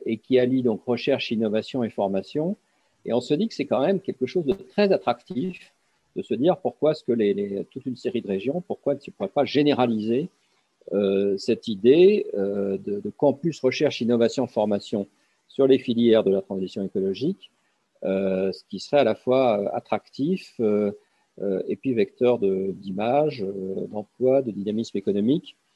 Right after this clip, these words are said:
Ça existe, dans, je crois, dans deux régions. Et donc, nous, ça nous a paru en tout cas une idée suffisamment bonne pour pouvoir être, euh, retenue, euh, et développée, euh, dans l'avenir. Voilà quelques éléments. Et donc, je vous propose, comme la dernière fois,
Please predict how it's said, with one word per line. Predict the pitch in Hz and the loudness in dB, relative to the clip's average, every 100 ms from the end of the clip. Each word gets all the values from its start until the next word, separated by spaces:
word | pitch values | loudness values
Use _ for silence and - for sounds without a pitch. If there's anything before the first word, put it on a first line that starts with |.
| _ _ _ | _ _ _
Ça | - 131 | 2 4
existe, | 131 190 190 | 4 0 0
dans, | 117 107 | 2 2
je | 104 | 0
crois, | - 123 | 0 2
dans | 110 | 2
deux | 127 | 2
régions. | 147 117 110 135 - _ _ _ _ _ | 2 2 0 -2 -4 _ _ _ _ _
Et | - | -4
donc, | 127 127 | -2 -2
nous, | 139 | -4
ça | 139 | -4
nous | 110 | 0
a | 113 | 2
paru | 110 120 139 | 2 2 2
en | |
tout | - | 0
cas | 127 143 | 0 2
une | 127 | 2
idée | 123 135 | 2 0
suffisamment | 120 131 120 113 107 | -2 -6 -2 -2 0
bonne | 117 143 | 2 0
pour | 135 - | -2 -14
pouvoir | 107 113 113 | -6 -2 -2
être, | 98 - | -4 -8
euh, | 95 98 - _ _ _ _ _ _ _ _ _ - - - | -8 -10 -14 _ _ _ _ _ _ _ _ _ -20 -12 -6
retenue, | 123 - 104 117 160 - _ _ _ _ | -4 -2 0 2 0 -6 _ _ _ _
euh, | - 101 131 | -12 -6 -2
et | 117 | 2
développée, | 117 110 101 - 120 113 | 2 2 0 2 2 2
euh, | 98 92 95 | 2 0 -4
dans | 90 95 | -4 -4
l'avenir. | 87 - - _ _ _ _ - | -4 -10 -20 _ _ _ _ 0
Voilà | 135 165 | 2 2
quelques | 165 131 139 123 | 2 0 2 4
éléments. | 127 127 131 151 185 208 208 - | 4 6 6 6 6 4 2 -2
Et | 110 123 | -4 0
donc, | 143 | 0
je | 139 | 0
vous | 127 131 | 0 -2
propose, | - 131 131 139 131 - | -2 -4 0 0 0 -2
comme | - 123 113 | -2 0 0
la | 110 | 0
dernière | 110 110 104 | 0 -2 -4
fois, | - 131 156 | 0 2 4